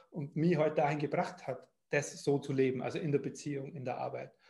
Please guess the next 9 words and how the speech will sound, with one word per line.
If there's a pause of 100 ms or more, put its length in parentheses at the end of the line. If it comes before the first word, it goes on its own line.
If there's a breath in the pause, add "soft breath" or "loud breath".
(360 loud breath)
Und,
ähm,
ja, (440)
dann
habe
ich
diese
Reise
eigentlich